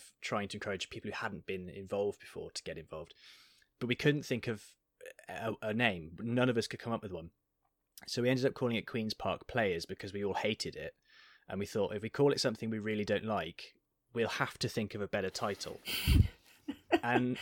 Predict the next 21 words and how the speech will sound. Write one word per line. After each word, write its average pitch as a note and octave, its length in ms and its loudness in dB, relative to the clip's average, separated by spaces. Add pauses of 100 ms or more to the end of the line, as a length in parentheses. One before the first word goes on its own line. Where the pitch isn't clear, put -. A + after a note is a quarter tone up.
(160)
what C3 160 6
happened C#3+ 300 4
was A#2+ 120 -4
about, A2+ 340 2 (240)
I A#2 80 -8 (140)
think, - 300 -4
three - 340 2
or C3+ 60 4
four A#2+ 260 -2
weeks A#2 380 -2
of G#2+ 120 -6
everyone B2+ 300 2
in A#2 80 -2
the A#2 60 -2
Queen's G#2+ 280 -4
Park - 240 -4
office G#2 460 -2
just - 180 -4
sort G#2+ 120 0
of G#2 80 -4
sat - 240 0